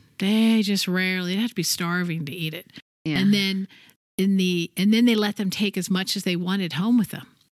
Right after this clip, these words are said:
Speaker 1: So at the end of the day, you know, they'd have all the ones that had just been weight checked or just been, you know, checking the seals and the packages
Speaker 2: Yeah.
Speaker 1: and that couldn't go
Speaker 2: Good
Speaker 1: in.
Speaker 2: product, but
Speaker 1: Yeah, they just
Speaker 2: not
Speaker 1: can't
Speaker 2: saleable.
Speaker 1: Yeah, so they would say, "You can take as much as you want home."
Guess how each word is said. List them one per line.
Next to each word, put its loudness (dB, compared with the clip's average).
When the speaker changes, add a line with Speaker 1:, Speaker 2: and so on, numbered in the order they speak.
Speaker 1:
So -2
at -2
the 0
end -2
of -4
the -2
day, -2
you -2
know, -4
they'd -4
have -4
all -2
the -2
ones -2
that -2
had -4
just -4
been -8
weight -4
checked -6
or -6
just -6
been, -6
you -2
know, -8
checking -4
the -2
seals -2
and 0
the 0
packages 0
Speaker 2:
Yeah. -2
Speaker 1:
and -4
that -10
couldn't -4
go -4
Speaker 2:
Good 2
Speaker 1:
in. -6
Speaker 2:
product, -4
but -2
Speaker 1:
Yeah, 0
they -6
just 2
Speaker 2:
not -2
Speaker 1:
can't -2
Speaker 2:
saleable. -8
Speaker 1:
Yeah, 0
so -6
they 0
would -4
say, -2
"You -2
can -12
take -6
as -6
much -4
as -6
you -4
want -2
home." -4